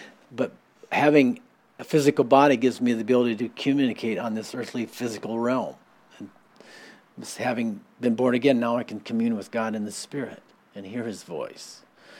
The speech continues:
His Spirit bears witness with my spirit. It's a wonderful thing that, and gift that God has given to us. It's important to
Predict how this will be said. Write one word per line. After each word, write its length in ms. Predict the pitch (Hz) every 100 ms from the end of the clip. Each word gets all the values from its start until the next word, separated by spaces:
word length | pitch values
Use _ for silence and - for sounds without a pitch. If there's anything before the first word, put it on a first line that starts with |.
| - - _ _ _ _ _ _ _
His 180 | 117 -
Spirit 320 | - 107 -
bears 240 | 113 101
witness 420 | 117 117 120 -
with 200 | 107 95
my 240 | 123 120 117
spirit. 460 | - - 92 78 98
It's 140 | -
a 60 | 104
wonderful 520 | 104 117 117 - 101
thing 320 | - 123 107
that, 120 | 95 - _ - _ 107
and 160 | 107
gift 180 | 110 -
that 120 | -
God 180 | 101 101
has 100 | 98
given 300 | 110 117 98
to 180 | - -
us. 340 | - - - _ _ - - - _ - -
It's 40 |
important 360 | 101 127 95 113
to 160 | 95